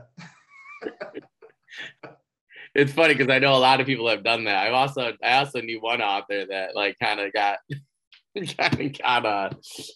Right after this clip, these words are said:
Speaker 2: blocked, I, I guess you should, should say, um, by, by readership, 'cause they're like, "You're just in this genre." And he, I don't think, I honestly don't think he realized, like, <laughs> what was going on. Uh, 'cause it was his debut novel a few years ago. But yeah, he, he told me, he goes, "You wanna know a way to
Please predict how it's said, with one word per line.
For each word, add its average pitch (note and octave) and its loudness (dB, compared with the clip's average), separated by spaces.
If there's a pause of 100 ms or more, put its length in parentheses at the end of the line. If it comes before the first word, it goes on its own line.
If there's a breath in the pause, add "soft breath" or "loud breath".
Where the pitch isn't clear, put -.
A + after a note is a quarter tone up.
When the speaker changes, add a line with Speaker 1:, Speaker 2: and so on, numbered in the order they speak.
(180)
Speaker 2:
blocked, C3+ 6 (100)
I, A2+ 2
I A#2 2
guess A#2 2
you A2+ -4
should, G#2 0
should B2 0
say, G2 0 (120)
um, F#2+ -2
by, G#2 2
by G2+ 2
readership, G#2 0
'cause F#2+ -8
they're G#2 0
like, G2+ 0
"You're E3 4
just D#3 -2
in C#3+ 2
this C3+ 0
genre." C3 0
And A2 -8
he, - -8
I A2+ 4
don't C#3+ -2
think, A2 -6
I G#2+ 4
honestly A#2 0
don't G2 -6
think G#2+ -8
he F#2+ -6
realized, F#2+ 0
like, F2+ -4 (280)
<laughs> F3 -2
what D3+ 2
was C#3+ -4
going A#2+ 0
on. A2+ 2 (460 loud breath)
Uh, A2+ 6
'cause G#2+ -6
it G#2+ 2
was G#2 2
his G#2+ 0
debut F#2+ 0
novel F#2 2
a F2+ -10
few G2+ -4
years F#2+ -2
ago. F#2 -4
But F#2+ 0
yeah, G2+ 4
he, A2+ 0
he C3 2
told C3 2
me, A2+ 0
he G#2 2
goes, F#2+ -6
"You G#2+ -6
wanna C3+ 2
know B2+ 2
a A#2 -2
way A#2+ 2
to G#2 -2